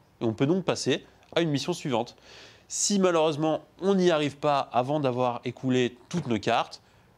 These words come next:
pas de souci, on aura droit à une nouvelle tentative. Le but du jeu étant de réussir les missions avec le moins de tentatives possible. Donc voilà, jusque-là vous allez me dire, ok,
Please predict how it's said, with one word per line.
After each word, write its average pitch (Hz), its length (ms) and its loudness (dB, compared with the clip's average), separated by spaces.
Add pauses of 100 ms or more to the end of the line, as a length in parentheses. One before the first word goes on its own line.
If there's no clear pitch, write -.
(120)
pas 175 100 2
de - 60 -12
souci, 135 540 -6
on 107 140 -4
aura 104 160 0
droit 117 320 -2
à 117 120 2
une 151 120 -2
nouvelle 131 240 0
tentative. 147 540 -6 (260)
Le 120 140 -2
but 139 100 -2
du 127 140 -4
jeu 139 180 2
étant 117 220 -2
de 107 80 -2
réussir 104 560 -4 (680)
les 139 180 4
missions 139 540 -2
avec 110 300 -2
le 104 80 -2
moins 143 260 0
de 139 220 2
tentatives 139 680 -4 (220)
possible. 139 420 0 (640)
Donc 226 140 4
voilà, 180 280 4 (380)
jusque-là 160 400 2
vous 156 160 -2
allez 123 100 2
me 131 100 0
dire, 185 220 2 (160)
ok, 151 240 0